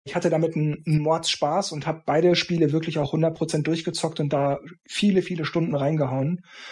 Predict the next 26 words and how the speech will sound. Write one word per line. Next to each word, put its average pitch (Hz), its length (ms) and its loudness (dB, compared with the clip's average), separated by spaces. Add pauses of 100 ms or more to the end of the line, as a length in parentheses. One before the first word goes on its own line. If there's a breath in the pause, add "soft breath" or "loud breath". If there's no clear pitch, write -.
(260 loud breath)
Circle 175 380 0
of 170 120 -2
the 190 100 0
Moon 185 320 4
hab 170 120 2
ich 165 340 -4
nachträglich 185 880 0
nochmal 175 280 0
dann 170 160 2
gespielt, 180 460 0
weil 190 80 0
ich 143 80 -4
dachte, 147 240 -2
"Mensch, 147 320 0
die 156 80 -2
beiden 139 240 2
Spiele 143 320 0
waren 135 160 0
so 151 100 0
toll, 156 380 0 (300 loud breath)
jetzt - 160 -8
will 151 80 6
ich 160 140 2
auch 143 100 -2
Circle 151 320 0
of 139 100 -2